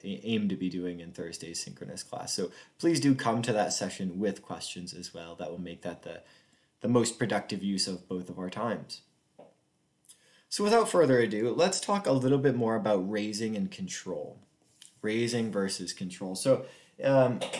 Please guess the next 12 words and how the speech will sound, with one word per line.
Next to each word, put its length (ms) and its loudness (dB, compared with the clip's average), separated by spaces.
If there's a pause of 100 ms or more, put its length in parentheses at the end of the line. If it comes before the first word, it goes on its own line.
<clears throat> 840 -8
we're 140 -2
gonna 160 4
note 140 10
a 100 6
very 280 4
interesting 460 2
dichotomy 800 0
in 100 2
sentences 960 -2
right 220 2
now, 460 -4